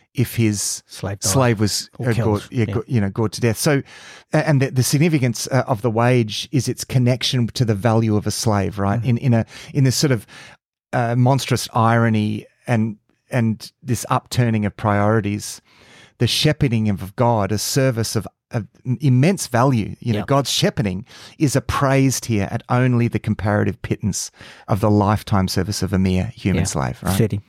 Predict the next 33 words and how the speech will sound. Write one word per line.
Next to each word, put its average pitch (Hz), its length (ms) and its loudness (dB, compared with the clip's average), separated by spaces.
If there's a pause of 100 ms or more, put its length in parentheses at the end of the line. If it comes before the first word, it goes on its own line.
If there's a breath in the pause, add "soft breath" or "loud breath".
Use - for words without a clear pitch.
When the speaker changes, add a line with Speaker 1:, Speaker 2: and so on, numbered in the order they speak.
(140)
Speaker 2:
thirty 98 220 -2
pieces 98 340 -8
of - 80 -12
silver. - 200 -6
Speaker 1:
Um, 113 280 2
Speaker 2:
Yep. 107 100 2 (400)
Speaker 1:
there's 151 220 0
this 147 200 -2
messianic 147 600 2
element 120 400 2
to 233 160 2
this 170 220 0
because 123 360 -2
it's 117 160 -8
surely, 147 720 2 (600 loud breath)
I 139 40 -2
mean, 135 160 4
Matthew 123 480 2 (340)
sees 135 400 2
here 135 140 2
the 117 120 2
Old 113 160 2
Testament 113 400 -2
being 107 180 0
fulfilled 107 580 -2 (300 loud breath)
in 120 160 4
the 113 80 2
selling 131 480 2
of 95 120 0
Jesus - 680 0 (100)
Speaker 2:
Mm. 110 40 -8
Speaker 1:
by 107 140 2
Judas - 480 -2